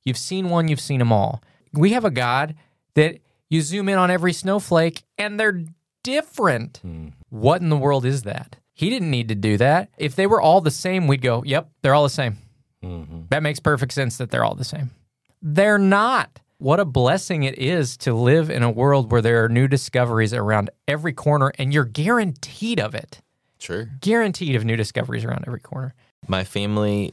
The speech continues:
Speaker 2: I think, is always gonna be first and foremost on my mind. So my wife and my two sons will just be forever grateful and thankful for them. My parents,
Speaker 1: Yeah.
Speaker 2: just what they've done for me, what they model for me, what they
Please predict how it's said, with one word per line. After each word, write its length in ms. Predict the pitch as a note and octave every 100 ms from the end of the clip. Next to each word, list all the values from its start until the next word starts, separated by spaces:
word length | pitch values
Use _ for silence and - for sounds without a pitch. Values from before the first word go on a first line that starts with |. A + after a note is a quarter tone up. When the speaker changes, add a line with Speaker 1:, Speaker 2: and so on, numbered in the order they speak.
| -
Speaker 2:
I 100 | E2
think, 320 | - F2+ - -
is 240 | E2+ D#2 -
always 320 | E2+ F2 F2
gonna 160 | F#2 F2
be 100 | E2
first 380 | - E2+ E2+
and 140 | F2 D#2+
foremost 640 | F2 E2+ E2 F2+ F2+ - -
on 120 | E2
my 120 | E2
mind. 400 | D#2 D2+ D#2+ F2
So 160 | - D#2+
my 160 | D#2 D2
wife 600 | C#2+ D2+ D#2+ - - - -
and 140 | D#2
my 160 | D2 D2
two 240 | - F2
sons 640 | - E2+ D#2 E2 F#2 - - _
will 120 | D#2+
just 280 | D2+ D#2 -
be 140 | E2
forever 800 | D#2 D#2 - E2 D2+ D#2+ D#2+ E2+ - _
grateful 640 | - E2 - - D#2 D#2 - _ _ -
and 160 | E2
thankful 600 | D2+ F2 D#2 - E2 D#2 -
for 160 | - D#2+
them. 340 | D2 D2+ D#2+ _ _ _
My 120 | D#2+
parents, 720 | D2+ - F2+ G2+ - - - - _ -
Speaker 1:
Yeah. 180 | A2 G#2+ _ F#2
Speaker 2:
just 420 | D#2 E2+ D#2+ - - _
what 260 | E2+ F#2+ E2
they've 220 | D#2 D2
done 200 | G2 A2
for 160 | -
me, 160 | A2+ A2
what 220 | F#2+ F#2
they 140 | - D2+
model 440 | D2+ D#2+ F#2 F#2+
for 140 | -
me, 160 | F2+ F#2
what 160 | F2 -
they 160 | D2+